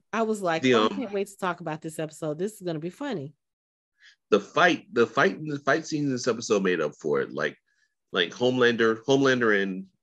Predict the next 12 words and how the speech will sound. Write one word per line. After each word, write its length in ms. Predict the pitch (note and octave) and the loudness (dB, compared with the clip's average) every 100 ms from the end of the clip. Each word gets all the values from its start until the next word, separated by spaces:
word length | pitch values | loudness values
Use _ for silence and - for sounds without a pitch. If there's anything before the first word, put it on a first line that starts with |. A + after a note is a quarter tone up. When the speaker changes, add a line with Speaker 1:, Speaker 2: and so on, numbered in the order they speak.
| _ - | _ -6
Speaker 2:
and, 280 | G2 F#2+ F#2 | -2 0 0
um, 240 | F2 E2+ | 0 -2
Soldier 320 | F#2 A2 A2 | 0 0 0
Boy 240 | G#2 G#2+ G2 | 0 4 4
at 80 | - | 4
first, 340 | G#2+ G#2 - - | 2 2 0 -4
then 340 | F#2 F2+ F#2 _ _ _ _ _ _ | -4 -4 -8 _ _ _ _ _ _
Soldier 400 | - A2+ A2+ A2+ | -2 2 2 0
Bo-, 180 | F#2+ G#2 | -6 -4
then 200 | A2 A2+ | 2 2
Homelander 720 | G2+ A2+ A2+ G#2 G2 G2 - - | 4 2 4 4 4 2 0 -2
and, 440 | E2 D#2+ E2 D#2 | 0 0 -4 -12